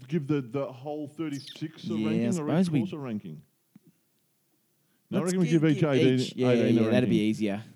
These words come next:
Speaker 1: 'Cause I reckon the front eight, the, the, the, the Boogle eighteen would be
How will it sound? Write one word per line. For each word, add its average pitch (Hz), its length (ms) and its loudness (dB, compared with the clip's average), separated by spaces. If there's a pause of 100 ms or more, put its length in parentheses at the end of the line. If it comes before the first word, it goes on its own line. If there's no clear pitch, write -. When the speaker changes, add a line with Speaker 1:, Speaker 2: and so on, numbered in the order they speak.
Speaker 1:
'Cause 120 100 -6
I 143 120 4
reckon 170 300 2
the 127 80 2
front 170 380 -2
eight, 156 220 2
the, 123 260 0
the, 120 180 0
the, 120 360 0
the 123 80 -2
Boogle 143 580 0
eighteen 131 500 -2 (380)
would 117 300 -4
be 120 600 0